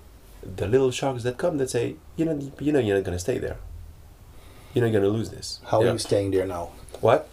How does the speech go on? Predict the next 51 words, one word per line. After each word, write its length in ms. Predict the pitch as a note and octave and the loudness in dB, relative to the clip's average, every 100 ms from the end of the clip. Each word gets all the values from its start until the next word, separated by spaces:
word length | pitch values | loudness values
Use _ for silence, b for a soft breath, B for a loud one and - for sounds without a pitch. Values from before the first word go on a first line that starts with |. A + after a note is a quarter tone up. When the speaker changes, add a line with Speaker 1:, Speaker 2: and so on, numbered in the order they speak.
| - | -6
Speaker 2:
How 160 | - G#2 | 0 2
are 40 | |
you 140 | A2+ G#2 | 2 -2
staying 400 | - G#2+ G2+ F#2 | -2 0 0 -2
there 140 | F2+ | -4
now? 220 | F2 D#2+ D#2 | -4 -6 -4
If 160 | F#2+ | -4
for, 140 | - G#2 | 0 0
for 180 | - F#2 | 0 0
the 80 | |
voice 320 | F2+ G2 G2 - | 2 4 4 2
to 80 | F#2 | 0
say, 280 | - E2+ B B B | 0 -2 B B B
"You're 100 | F2+ | -2
not 140 | F2+ - | -2 -6
going 140 | F2 | -6
to 60 | D#2+ | -4
stay 240 | - E2 | -4 -4
there," 260 | E2 D#2+ - B B - | -6 -10 -12 B B 4
who 100 | A2+ | 8
is 100 | G#2 | 8
the 60 | F#2+ | 6
voice 240 | F#2 D#2+ - | -2 -2 -2
speaking 360 | - D#2+ D#2+ | -4 -6 -8
to? 180 | D#2 D2+ - - - - - B B B B B - | -10 -12 -14 -18 -18 -18 -18 B B B B B -2
That 260 | F#2 G#2 A2 | 4 4 4
Speaker 1:
Who's 60 | |
Speaker 2:
which 100 | A2 | 2
Speaker 1:
the 60 | G#2 | 4
Speaker 2:
is 60 | |
Speaker 1:
voice 120 | G#2+ G#2 | 4 4
Speaker 2:
just 200 | G#2+ - | 2 0
Speaker 1:
speaking 380 | - - G2+ | -6 -2 0
Speaker 2:
yeah. 60 | F#2 | 0
Speaker 1:
to? 240 | - - - | 0 -4 -2
Speaker 2:
Yeah. 280 | - A2+ - - - - - - - - - | 2 4 2 -8 -20 -18 -18 -18 -18 -18 -10
Is 140 | F#2 | -6
it 100 | F#2+ | -6
speaking 420 | - A2+ G2 G#2 F#2 | -2 0 0 -2 -2
to 120 | G2 | 0
that 240 | F#2+ F#2+ | 2 0
which 160 | F#2 F#2 | -2 -2
is 120 | F#2 | -2
just 260 | - - E2+ | -2 -2 0
there? 320 | F#2 B2 - B B B B B B - - - - - - - | 2 2 0 B B B B B B -16 -16 -16 -16 -16 -14 -2
<coughs> 320 | C3 D3+ - - | 0 0 -2 -6
What 260 | G#2 G#2+ A2 | 0 2 2
is 140 | B2+ | 2
there 300 | G2 F#2+ F2+ F#2+ | 4 4 4 0
didn't 320 | G2 G2+ A2 | -2 -2 -2
arrive 500 | G2+ F#2 F#2+ F2 D2+ | 0 2 0 -2 -6